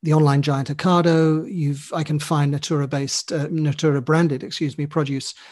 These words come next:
at my local Waitrose, uh, supermarket, and you're also working with Whole Foods. So what is it that they like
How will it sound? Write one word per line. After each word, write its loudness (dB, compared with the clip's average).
at -2
my 0
local -2
Waitrose, -2
uh, -6
supermarket, -4
and -4
you're 2
also -2
working -2
with -2
Whole 0
Foods. -4
So 0
what 0
is -4
it -4
that -4
they 2
like 2